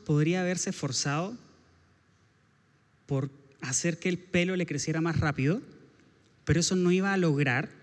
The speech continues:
que su pelo creciera más rápido. Su cabello creció como Dios determinó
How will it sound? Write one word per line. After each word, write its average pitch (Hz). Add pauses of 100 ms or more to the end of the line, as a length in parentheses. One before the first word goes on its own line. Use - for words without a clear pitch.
(180)
que 156
su 156
pelo 147
creciera 120 (360)
más 135
rápido. 165 (1900)
Su -
cabello 185
creció 214 (400)
como 160
Dios 185
determinó 151